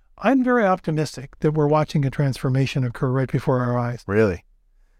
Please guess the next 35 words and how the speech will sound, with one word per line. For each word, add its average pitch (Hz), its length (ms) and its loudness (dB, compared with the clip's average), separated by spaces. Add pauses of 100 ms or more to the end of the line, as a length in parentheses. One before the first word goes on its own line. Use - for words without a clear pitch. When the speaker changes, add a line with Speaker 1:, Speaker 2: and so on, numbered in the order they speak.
(200)
Speaker 2:
So - 140 -6
that's 131 200 2
the 147 100 -2
biggest 110 360 0
thing. 113 200 -2
Do 101 80 -2
you 117 100 0
feel - 160 -4
like 101 160 0
everyone 104 320 0
should - 160 -6
be 98 100 -2
tracking 101 540 -2
in 92 120 0
some 101 300 -2
way, 95 320 0
whether 87 300 -2
it's 82 160 -8
an, 87 180 -6
a 85 100 -8
ring 123 380 0
or 92 120 0
a 85 80 0
watch 107 440 -2
or 87 80 -8
something? 107 580 -2 (440)
Do - 60 -20
you - 80 -6
feel 107 120 2
like 92 120 -2
that's - 420 -4 (240)
Speaker 1:
Well, 247 140 2
I 233 80 0
think 277 220 -2
there, 214 260 0